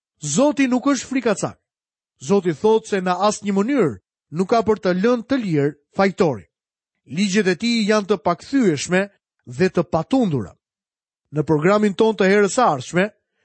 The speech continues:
do të shohim se cilat janë disa nga këto gjëra të shëmtuara dhe të urryera. Të dashur miq, këtu kemi mbërritur në fundin e studimit për ditën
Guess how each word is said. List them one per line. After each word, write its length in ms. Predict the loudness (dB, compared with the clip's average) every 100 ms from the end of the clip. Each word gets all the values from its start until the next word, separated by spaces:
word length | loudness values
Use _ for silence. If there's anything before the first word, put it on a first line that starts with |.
| _ _
do 140 | -4 -2
të 80 |
shohim 300 | 0 2 0 0
se 120 | -4
cilat 440 | -2 -2 -2 0
janë 180 | 0 0
disa 300 | -4 -2 -2
nga 140 | 0 -2
këto 160 | 0 0
gjëra 240 | 2 2
të 140 | 0 -2
shëmtuara 640 | -4 -4 -2 0 2 0 -2 _ _ _ _
dhe 400 | -8 -2 0 -2 -10 _ _ -4
të 120 | 0
urryera. 500 | 2 2 2 0 -2 -12 _ _ _ _ _ _
Të 80 | -2
dashur 320 | 0 0 0
miq, 300 | 0 0 -2
këtu 140 | -4 -2
kemi 260 | -2 -2
mbërritur 440 | -2 0 2 2 0
në 80 | -2
fundin 480 | -2 -4 0 -2 -4 _ -2
e 120 | -2 0
studimit 560 | -2 0 0 0 -2 _ _ _ _
për 180 | -2 0
ditën 400 | -4 -2 -4